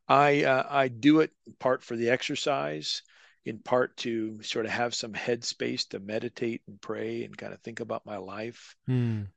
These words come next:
Speaker 1: I do it because I want to create something beautiful, and being creative, I think, is part of what it means to be made in the image of God. Um,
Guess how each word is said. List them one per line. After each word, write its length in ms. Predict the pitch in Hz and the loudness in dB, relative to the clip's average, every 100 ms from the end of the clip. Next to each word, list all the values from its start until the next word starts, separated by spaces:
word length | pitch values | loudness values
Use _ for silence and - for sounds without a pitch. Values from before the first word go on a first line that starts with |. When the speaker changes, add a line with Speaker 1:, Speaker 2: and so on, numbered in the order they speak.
| _ _ - | _ _ -2
Speaker 1:
I 100 | 110 | -2
do 280 | 107 127 165 | 2 4 4
it 120 | 160 | 2
because 600 | 139 127 - 143 139 123 - | -4 -2 4 6 6 0 -2
I 120 | 135 | -2
want 260 | 117 135 131 | 0 0 -2
to 60 | |
create 500 | - - 123 120 147 | -6 -2 4 4 2
something 440 | - 147 131 131 104 | -4 -4 -4 -8 -6
beautiful, 640 | 110 131 143 - 165 156 | -4 -2 -2 -4 -6 -6
and 160 | 107 98 | -8 -6
being 240 | 123 123 | -6 -6
creative, 560 | - 117 113 127 151 117 | -8 -2 0 0 -2 -4
I 120 | 107 | -8
think, 180 | 110 113 | -8 -10
is 120 | 104 | -12
part 340 | - - 113 120 | -12 -8 -6 -4
of 80 | |
what 140 | 113 113 | -4 -6
it 80 | 107 | -8
means 280 | 110 117 - | -10 -10 -10
to 80 | |
be 100 | 113 107 | -10 -6
made 280 | 107 107 | -6 -6
in 80 | 107 | -10
the 100 | 101 | -12
image 300 | 107 113 107 | -10 -10 -10
of 120 | 101 - | -14 -10
God. 480 | 104 107 120 131 _ _ _ _ - _ _ - | -8 -8 -10 -12 _ _ _ _ -20 _ _ -6
Um, 300 | 110 104 | -4 -4